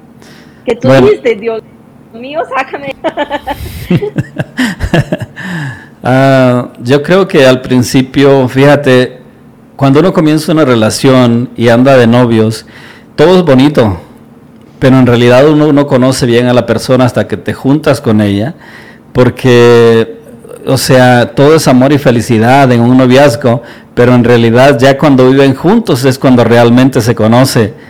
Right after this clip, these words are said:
Speaker 2: cómo es la otra persona y cómo eres tú también. Muchas de las veces uno no cambia, pero la otra persona da un giro de ciento noventa grados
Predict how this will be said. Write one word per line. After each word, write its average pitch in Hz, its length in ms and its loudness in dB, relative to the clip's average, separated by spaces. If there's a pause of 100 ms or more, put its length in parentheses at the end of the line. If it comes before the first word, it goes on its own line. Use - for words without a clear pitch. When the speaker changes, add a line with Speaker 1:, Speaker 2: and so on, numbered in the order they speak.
(420)
Speaker 2:
cómo 160 340 2
es 127 100 2
la 127 140 4
otra 120 200 0
persona 113 680 0
y 113 100 -8
cómo 175 380 0
eres 131 240 0
tú 123 120 0
también. 117 640 0 (340)
Muchas 143 280 -2
de 147 60 2
las 123 180 2
veces 147 640 0
uno 147 200 2
no 147 160 2
cambia, 139 480 2
pero 117 180 2
la 113 120 2
otra 127 220 0
persona 127 400 0
da 120 100 2
un 123 340 0 (180)
giro 143 320 2
de 120 140 4
ciento 127 400 -2
noventa 120 340 0
grados 120 560 2